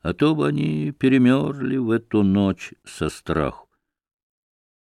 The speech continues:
Мужики лежали в сенях, на сене, и потом уверяли, что слышали тоже чудеса на чердаке, хотя в самую эту ночь преспокойно беседовали между собой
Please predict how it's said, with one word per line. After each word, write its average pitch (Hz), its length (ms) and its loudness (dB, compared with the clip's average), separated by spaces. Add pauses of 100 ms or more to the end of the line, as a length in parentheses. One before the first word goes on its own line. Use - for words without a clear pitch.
(840)
Мужики 85 680 2
лежали 78 680 0
в - 100 -20
сенях, 85 600 0
на 85 180 -4
сене, 135 520 2 (440)
и 95 140 4
потом 160 680 6
уверяли, 127 540 8
что - 280 0
слышали 123 580 2
тоже 120 500 0
чудеса 80 640 -2
на 69 140 -2
чердаке, 87 640 -2 (460)
хотя 131 460 8
в - 120 -12
самую 160 600 2
эту 113 300 0
ночь 151 440 0
преспокойно 135 800 0
беседовали 82 680 -2
между 64 340 -6
собой 131 580 -2